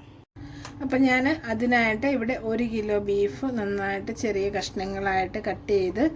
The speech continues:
കഴുകി വൃത്തിയാക്കി എടുത്തിട്ടുണ്ട്. ഇനി നമുക്കിതിലേക്ക് ചേർത്ത് കൊടുക്കാനുള്ളത്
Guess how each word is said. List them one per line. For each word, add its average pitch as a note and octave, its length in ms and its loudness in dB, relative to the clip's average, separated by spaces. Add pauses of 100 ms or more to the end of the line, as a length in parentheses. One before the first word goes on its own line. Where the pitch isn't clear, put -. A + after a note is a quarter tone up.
(340)
കഴുകി A#3+ 380 2
വൃത്തിയാക്കി G3 580 -2
എടുത്തിട്ടുണ്ട്. F#3+ 500 -2 (380)
ഇനി D4 120 6 (100)
നമുക്കിതിലേക്ക് A3+ 760 0 (180)
ചേർത്ത് G#3 360 2
കൊടുക്കാനുള്ളത് F#3+ 760 -2